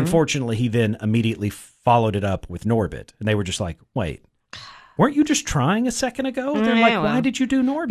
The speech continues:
Speaker 2: because of all the money.
Speaker 1: Yeah, well,
Speaker 2: Well, I mean, I can't
Speaker 1: again,
Speaker 2: blame him.
Speaker 1: I, I get it. I, listen, I'd do a, a Norbit trilogy. You paid me enough to do it.
Speaker 2: Mm-hmm.
Speaker 1: Like,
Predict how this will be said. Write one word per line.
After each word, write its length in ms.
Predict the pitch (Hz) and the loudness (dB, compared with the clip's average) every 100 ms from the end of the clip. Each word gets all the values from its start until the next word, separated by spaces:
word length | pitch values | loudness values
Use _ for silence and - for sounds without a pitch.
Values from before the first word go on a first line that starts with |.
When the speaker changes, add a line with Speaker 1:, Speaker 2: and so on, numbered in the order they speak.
| 180 | 0
Speaker 2:
because 360 | - 381 381 214 | 4 2 4 2
of 120 | 190 | 2
all 180 | 156 190 | 0 2
the 100 | 262 | 0
money. 520 | 294 659 392 151 - | -2 -6 -8 -8 -4
Speaker 1:
Yeah, 160 | 120 156 | -2 0
well, 300 | 180 180 180 | 4 4 2
Speaker 2:
Well, 160 | - 240 | -2 0
I 120 | 240 | 2
mean, 180 | 262 285 | 2 2
I 60 | 247 | 2
can't 240 | - 392 | 0 4
Speaker 1:
again, 160 | 247 247 | 6 6
Speaker 2:
blame 180 | 427 202 | 4 4
him. 120 | 143 | 6
Speaker 1:
I, 280 | 214 240 - | 6 4 4
I 100 | 175 | 2
get 220 | 180 160 | 6 4
it. 180 | 95 - | 2 0
I, 220 | 139 196 - 151 | 2 2 2 0
listen, 340 | 202 - 117 127 | 0 0 -4 2
I'd 220 | 214 196 | 2 4
do 260 | 190 160 123 | 4 4 2
a, 40 | 131 - | -2 0
a 80 | |
Norbit 460 | 131 139 151 131 - | 0 2 2 0 -4
trilogy. 640 | - 180 127 82 85 - _ | 2 2 2 -2 -10 -14 _
You 140 | 135 | 4
paid 260 | 131 123 101 | 6 4 2
me 120 | 101 | -2
enough 240 | 87 85 | -4 -6
to 80 | - | -6
do 220 | 107 101 | -2 -2
it. 100 | - | -4
Speaker 2:
Mm-hmm. 160 | - 214 | -2 0
Speaker 1:
Like, 180 | 117 | 0